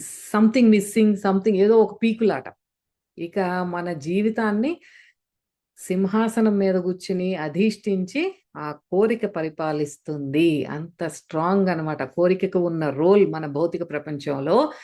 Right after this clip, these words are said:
మనని కట్టిపడేసి దాన్ని మళ్ళీ ఒక చక్కగా భద్రంగా ఒక సింహాసనంలో కూర్చోబెట్టేది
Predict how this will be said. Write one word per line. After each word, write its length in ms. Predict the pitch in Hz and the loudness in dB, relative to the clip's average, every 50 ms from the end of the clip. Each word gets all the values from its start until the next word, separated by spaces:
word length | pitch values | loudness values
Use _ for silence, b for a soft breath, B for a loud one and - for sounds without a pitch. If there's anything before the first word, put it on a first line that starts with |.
| B B B B B B _ _ _ _ 151 | B B B B B B _ _ _ _ -6
మనని 200 | 156 160 160 151 | -4 -4 -4 -4
కట్టిపడేసి 1120 | - 175 165 - - 190 190 202 175 151 139 131 127 - - 165 190 226 240 240 - - _ _ _ _ _ - | -4 -4 -4 -2 -2 0 2 2 2 2 2 2 0 0 0 0 0 0 -2 -4 -8 -14 _ _ _ _ _ -4
దాన్ని 320 | 147 151 156 175 180 185 | -4 -2 -2 -2 0 0
మళ్ళీ 720 | 180 175 175 175 170 175 175 170 170 170 170 175 180 - - _ _ - | 0 0 0 0 0 0 0 2 2 2 2 0 -2 -4 -10 _ _ -12
ఒక 160 | 156 151 - | -12 -12 -10
చక్కగా 460 | - - 165 - - - - 185 208 | -10 -12 -12 -12 -12 -8 -2 -2 0
భద్రంగా 600 | 170 160 170 151 143 139 170 185 190 190 196 190 180 | 0 0 -2 -2 -2 -2 0 0 2 4 4 2 2
ఒక 80 | 160 | 0
సింహాసనంలో 960 | 156 - 175 170 165 180 180 175 - 185 180 170 175 170 170 170 165 160 160 | 0 -4 -4 -4 -4 -4 -6 -6 -4 -4 -4 -2 0 2 2 2 2 0 -2
కూర్చోబెట్టేది 920 | 160 - 170 165 - 175 170 165 160 160 - 170 165 170 190 262 330 339 | -6 -8 -10 -8 -6 -4 -4 -2 -4 -2 -2 -2 0 0 0 0 -2 -4